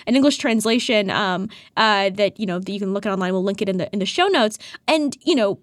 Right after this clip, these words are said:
stuff like this indicates to me that this is, like, not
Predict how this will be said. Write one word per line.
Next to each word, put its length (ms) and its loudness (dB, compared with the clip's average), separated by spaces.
stuff 220 2
like 160 2
this 280 2
indicates 400 2
to 80 -2
me 120 2
that 100 0
this 160 -2
is, 160 0
like, 160 0
not 720 2